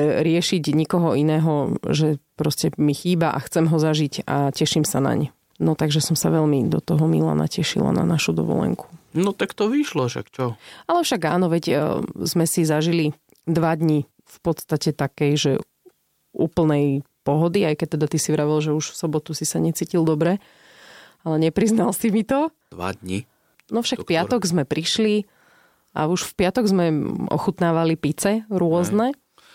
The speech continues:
Speaker 2: Aj. Aj však keď myslíš ako aj piatok, tak asi hej.
Speaker 1: Rôzneho druhu. V sobotu sme veď, e, boli na prehliadke štadióna, potom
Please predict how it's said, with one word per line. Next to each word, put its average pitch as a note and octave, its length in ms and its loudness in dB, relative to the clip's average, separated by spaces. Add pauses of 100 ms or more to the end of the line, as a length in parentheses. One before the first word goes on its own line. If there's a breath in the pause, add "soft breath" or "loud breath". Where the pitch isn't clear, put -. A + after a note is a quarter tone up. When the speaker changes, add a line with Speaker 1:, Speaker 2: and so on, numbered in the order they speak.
(160 soft breath)
Speaker 2:
Aj. F3+ 220 0
Aj - 20 2
však C#3+ 200 -4
keď B2+ 120 0 (120)
myslíš A2+ 560 -4 (560)
ako - 220 -14 (160)
aj A2+ 200 -2
piatok, G2+ 520 -4
tak - 180 -14 (140)
asi - 280 -12
hej. F#2 240 -10
Speaker 1:
Rôzneho F3+ 540 2
druhu. F#3+ 400 0 (260)
V - 120 -12
sobotu F#3 340 0
sme E3 240 2
veď, D3 300 0
e, D#3 100 2 (160)
boli E3 300 2
na D3+ 380 2
prehliadke F#3 800 0
štadióna, D#3 720 0
potom D3+ 280 -2